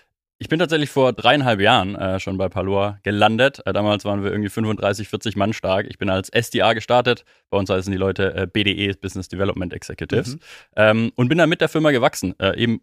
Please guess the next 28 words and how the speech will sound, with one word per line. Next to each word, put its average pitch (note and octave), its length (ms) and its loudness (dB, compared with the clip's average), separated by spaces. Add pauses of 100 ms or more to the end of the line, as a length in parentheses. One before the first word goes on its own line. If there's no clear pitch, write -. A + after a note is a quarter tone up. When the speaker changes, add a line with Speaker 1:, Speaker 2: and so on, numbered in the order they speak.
Speaker 1:
durch B2+ 200 0
diese, A2 460 0
äh, G2 220 -2
Hypergrowth-Phase, F#2 800 -2
die F#2+ 100 -4
du G2 100 -2
auch G2 120 0
Speaker 2:
Mhm. A2+ 60 -4
Speaker 1:
erwähnt G#2 300 -2
hattest. G#2 300 -2 (280)
Da F#2 100 -4
wächst - 240 -2
natürlich, G#2+ 520 -2
äh, G2 120 0
die G#2 100 -6
Verantwortung, A2+ 600 0
wenn G2+ 100 0
man G#2 160 0
irgendwie G#2 320 -4
die G#2 240 -4
Problemchen, A#2+ 600 0
die G#2+ 60 -6
links A2 220 -4
und G2 100 -4
rechts, - 300 -4
ähm, G2 380 -2
entstehen, G2+ 460 -2
Speaker 2:
Ja. - 140 -4